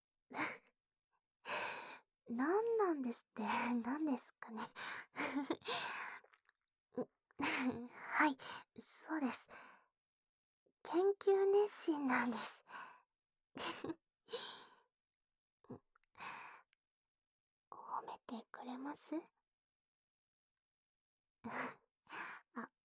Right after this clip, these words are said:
そうですね。とは私が褒める番ですかね。いっ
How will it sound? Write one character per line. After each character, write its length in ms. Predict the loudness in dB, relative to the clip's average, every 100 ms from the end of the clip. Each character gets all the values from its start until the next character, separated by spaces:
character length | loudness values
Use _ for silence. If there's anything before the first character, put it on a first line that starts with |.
| -20 -18 -16 -16 -6
そ 140 | 0
う 40 | 2
で 120 | 2
す 140 | 0 0
ね。 160 | 0 -2 -6 -18 _ _ _ _ _ _ _ _ _ _ _ _ -16 -4
と 60 | 0
は 140 | 0
私 440 | -2 -4 -4 -4
が 160 | -4 -4
褒 160 | -2 -4
め 200 | -4 -2
る 120 | -2
番 220 | -2 -4 -4 -14 -20 -20 -20 -20
で 80 | -20 -18
す 80 | -16
か 140 | -12 -2
ね。 60 | -2 -4 -20 -20 _ _ _ _ _ _ _ _ _ _ _ _ _ _ _ _ -14
い 80 |
っ 60 | -14